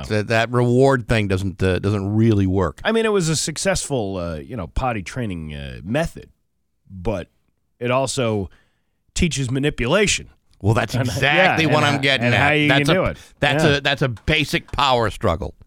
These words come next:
Speaker 2: Yeah, but i-, isn't it, manipulation is the way people get things in this world, isn't it?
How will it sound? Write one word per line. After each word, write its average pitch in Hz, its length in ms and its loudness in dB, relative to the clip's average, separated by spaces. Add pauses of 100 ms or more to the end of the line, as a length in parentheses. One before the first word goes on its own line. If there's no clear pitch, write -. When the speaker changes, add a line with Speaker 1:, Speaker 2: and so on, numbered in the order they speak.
(720)
Speaker 2:
Yeah, 202 100 -8
but 80 140 -8 (260)
i-, 90 160 -18
isn't 85 340 -10
it, 90 160 -12
manipulation 131 720 -2
is 82 120 -8
the 98 80 -6
way 113 160 -2
people 123 260 0
get 170 220 -4
things 85 260 -8
in 82 120 -10
this 71 140 -10
world, 73 300 -10
isn't 143 220 0
it? - 180 -4